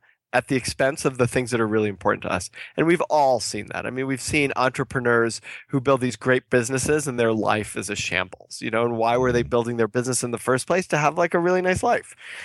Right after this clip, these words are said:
Speaker 2: Right.
Speaker 1: And, you know, we've seen, and I mean, there's great examples of this. I mean, there's examples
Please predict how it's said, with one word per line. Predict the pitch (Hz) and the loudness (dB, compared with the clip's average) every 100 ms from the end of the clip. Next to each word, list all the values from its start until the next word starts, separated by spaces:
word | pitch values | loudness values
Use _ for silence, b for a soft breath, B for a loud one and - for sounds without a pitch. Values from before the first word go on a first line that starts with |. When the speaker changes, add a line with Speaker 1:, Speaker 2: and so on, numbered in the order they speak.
| 92 | -6
Speaker 2:
Right. | 104 156 | 0 2
Speaker 1:
And, | 151 147 147 143 _ _ _ | 4 2 0 -6 _ _ _
you | - 160 | -2 2
know, | 151 147 | 4 2
we've | 156 156 135 | 2 0 0
seen, | - 175 156 151 151 - B | -2 2 2 2 -2 -10 B
and | 151 156 | 0 2
I | |
mean, | 160 165 | 2 0
there's | 156 131 | -2 -4
great | 139 139 165 147 | -4 0 2 2
examples | 120 120 117 117 110 | 0 0 0 0 -6
of | 107 | -6
this. | - 104 | -8 -6
I | 117 | -4
mean, | 123 123 | -2 2
there's | 123 120 | 2 0
examples | 117 123 123 127 120 | 0 0 2 2 0